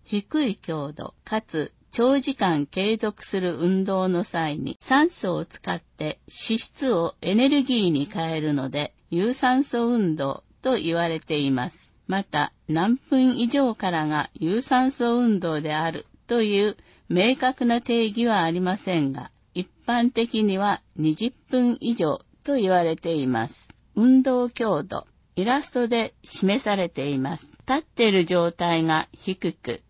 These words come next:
ウォーキング、少し走るようなウォーキング、懸命に走るの順に運動強度が高くなっています。ウォーキングと少し走るようなウォーキングの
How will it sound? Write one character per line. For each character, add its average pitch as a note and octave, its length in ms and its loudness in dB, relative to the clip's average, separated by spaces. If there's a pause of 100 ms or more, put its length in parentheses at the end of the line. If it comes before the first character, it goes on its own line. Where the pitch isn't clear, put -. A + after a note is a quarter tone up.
(140)
ウ F3 40 -2
ォ G#3 200 0
ー - 40 -20
キ F#3 240 2
ン D#3 120 4
グ、 D#3 240 -2 (180)
少 - 300 -4
し - 240 -8
走 F#3+ 360 -4
る C4 200 2
よ A3 220 2
う A3 60 -2
な B3+ 240 0 (120)
ウ D3+ 60 -4
ォ E3 180 0
ー - 40 -20
キ D#3 160 -4
ン B2+ 180 -2
グ、 - 200 -14 (120)
懸 G#3+ 180 0
命 G#3 440 2
に E3+ 360 0
走 C4+ 400 -6
る C#4+ 100 4
の A#3 160 4
順 G3+ 380 0
に G#3+ 200 -2 (120)
運 G3+ 260 0
動 G#3 240 -2
強 G3 300 -2
度 E3 140 -4
が G3 200 -2 (160)
高 G#3+ 280 -6
く E3 140 -8
な D3 180 -2
っ - 40 -12
て - 240 -10
い C3+ 140 -4
ま C3 180 -4
す。 - 260 -20 (280)
ウ G3 60 0
ォ A3 180 6
ー - 40 -6
キ G#3+ 220 2
ン F3+ 80 6
グ D#3+ 160 0
と D#3 380 -4
少 - 320 -2
し G#3 340 -6
走 F#3 380 -4
る C#4+ 180 4
よ G#3+ 200 4
う E3 60 2
な D3+ 300 2
ウ - 40 -14
ォ G#3+ 260 -2
ー - 20 -16
キ B3 180 0
ン A#3 120 4
グ G#3+ 160 -2
の G#3+ 240 0